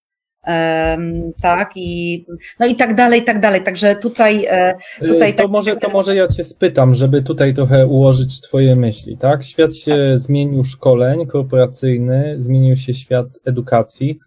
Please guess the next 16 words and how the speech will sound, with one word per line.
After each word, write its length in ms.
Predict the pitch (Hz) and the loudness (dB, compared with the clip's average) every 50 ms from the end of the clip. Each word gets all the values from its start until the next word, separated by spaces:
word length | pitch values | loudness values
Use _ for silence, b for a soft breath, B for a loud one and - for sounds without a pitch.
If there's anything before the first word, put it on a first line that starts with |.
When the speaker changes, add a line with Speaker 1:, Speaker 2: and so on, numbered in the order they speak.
| _ _ _ _ _ - | _ _ _ _ _ 0
Speaker 2:
Może 200 | 135 135 139 135 | 2 4 2 2
skupmy 380 | 135 - 214 214 - 185 151 | 0 -4 -6 -4 -2 -2 -2
się 120 | 135 156 143 | 0 -2 -2
faktycznie 580 | - 156 139 - - 160 160 - - 160 151 | -2 -2 -4 -4 -6 -8 -8 -6 -8 -6 -4
na 200 | 147 143 139 135 | -2 0 0 0
tych, 440 | 135 135 - 143 139 135 131 131 - 139 135 | -2 -2 -2 -2 0 0 -2 -2 -4 -4 0
na 160 | 127 131 135 135 | 2 2 2 2
tych 240 | 131 135 131 127 | 2 0 -2 -2
działkach, 720 | 120 - 127 131 131 127 131 - 120 120 120 117 - _ - - | 0 2 2 4 2 2 0 -2 -2 -2 -2 -4 -6 _ -16 -10
e, 200 | - 120 117 120 | -8 -6 -6 -6
szkoleniowych. 840 | 120 - - - 127 123 123 123 127 120 110 104 104 104 113 120 _ | -6 -4 -2 0 2 2 2 2 2 0 0 -2 -2 -4 -6 -6 _
To 120 | - 120 | -10 -8
mnie 200 | 117 117 117 113 | -6 -6 -6 -6
szczególnie 460 | 113 - - 127 123 123 117 117 113 | -8 -10 -10 -8 -6 -4 -4 -4 -6
tutaj 240 | 113 - - 120 117 | -6 -6 -4 -4 -4
ciekawi. 580 | 110 - 117 - 113 110 107 101 110 120 139 | -4 -6 -8 -6 -4 -4 -4 -4 -6 -10 -10